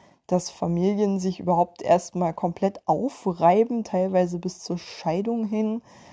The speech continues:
bis zu, keine Ahnung, äh, Geschwisterkindern, die sich von der Familie lossagen, weil sie sich komplett vernachlässigt fühlen wegen ihres behinderten Geschwisterkinds, auf das die ganze Aufmerksamkeit der Eltern konzentriert war und so weiter und so fort.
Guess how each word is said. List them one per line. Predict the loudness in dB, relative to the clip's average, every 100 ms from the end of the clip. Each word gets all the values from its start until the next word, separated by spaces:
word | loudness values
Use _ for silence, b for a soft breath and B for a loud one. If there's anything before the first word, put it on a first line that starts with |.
| B B B B
bis | 2 2 -2
zu, | -6 -2 0 2 2 -2 -10 _ _ _
keine | 2 2 4 6
Ahnung, | 6 4 0 -2 -2 -2 -4 _ _ b b b b b b b b b b b _ -2
äh, | 4 6 8 6 6
Geschwisterkindern, | 2 0 -4 -2 -4 -2 -2 2 4 4 4 2
die | 0 2 2 2
sich | 0 -2
von | 0 2
der | 2
Familie | 0 2 2 2
lossagen, | 2 2 0 4 6 6 4
weil | 0
sie | -2
sich | -4
komplett | -4 -2 0 0
vernachlässigt | 0 2 2 2 -2 -2 -10 -10
fühlen | 0 2 4 2
wegen | 0 0 0
ihres | -2 -4 -6
behinderten | -4 0 0 0 -2 -6
Geschwisterkinds, | -4 -6 -4 0 0 0 -2 -2 -2
auf | -2 -2
das | -6 -6
die | -2
ganze | 0 2 4
Aufmerksamkeit | 4 2 -2 -2 -2 -4 0 -2 -2
der | -2 0
Eltern | 0 0 -2
konzentriert | -2 -4 -4 -6 -6 -6 -6 -2
war | 0 0
und | -4 -6
so | -4
weiter | -4 -2 -4
und | -6
so | -12
fort. | -6 -4 -4